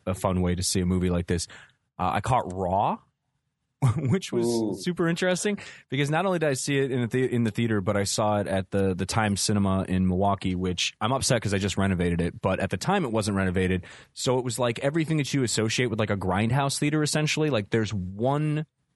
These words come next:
Speaker 1: theater there. There's not multiple <laughs> theaters. It's just one. Sticky floors, busted ass seats.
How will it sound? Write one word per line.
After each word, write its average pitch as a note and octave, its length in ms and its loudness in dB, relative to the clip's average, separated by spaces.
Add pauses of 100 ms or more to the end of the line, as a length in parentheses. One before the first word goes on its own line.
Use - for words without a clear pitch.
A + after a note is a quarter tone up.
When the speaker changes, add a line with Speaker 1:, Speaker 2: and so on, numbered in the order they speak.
Speaker 1:
theater G2+ 400 0 (100)
there. F#2+ 240 0
There's F#2+ 220 0
not G#2 340 2
multiple G2+ 440 -2
<laughs> - 180 -10
theaters. C#3+ 340 0
It's B2 140 -2
just B2 180 0
one. A2+ 360 0 (1040)
Sticky - 460 2
floors, C3 560 0
busted A#2+ 540 -2
ass B2 240 2
seats. G#2 600 0